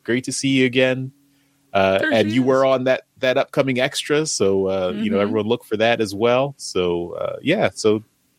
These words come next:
Speaker 1: great to have you.
Speaker 3: Thank you. It's good to be back. As you can see, I have moved again.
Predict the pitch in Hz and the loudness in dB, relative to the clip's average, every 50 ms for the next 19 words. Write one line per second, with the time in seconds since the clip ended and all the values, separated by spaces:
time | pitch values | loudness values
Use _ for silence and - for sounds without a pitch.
0 | _ _ _ _ _ _ - 175 214 196 196 165 135 113 87 80 71 76 - _ | _ _ _ _ _ _ -2 -2 0 0 0 0 0 -2 -2 -6 -10 -14 -16 _
1 | _ _ _ _ _ _ _ _ _ _ _ _ _ _ _ _ _ - 254 269 | _ _ _ _ _ _ _ _ _ _ _ _ _ _ _ _ _ 0 0 0
2 | 294 277 - 262 240 214 208 208 214 208 - - - 233 220 214 240 226 240 233 | 0 -2 -2 -2 0 0 0 -2 -2 -4 -6 -6 -6 -6 -4 -4 -6 -4 -4 -4
3 | 226 202 202 196 208 202 196 180 180 - 202 196 190 - 196 190 208 190 190 - | -4 -2 -2 -2 -2 0 -2 -4 -4 -4 -4 -6 -4 -6 -4 -4 -4 -4 -4 -4
4 | - - 233 233 233 240 233 - - 180 175 175 170 175 190 175 175 180 180 175 | -4 -2 0 0 2 0 0 0 0 0 0 -2 -2 -2 -2 0 0 -2 -2 -2
5 | - 180 165 - 165 165 185 226 269 302 349 | -4 -4 -2 0 0 2 2 0 0 0 -2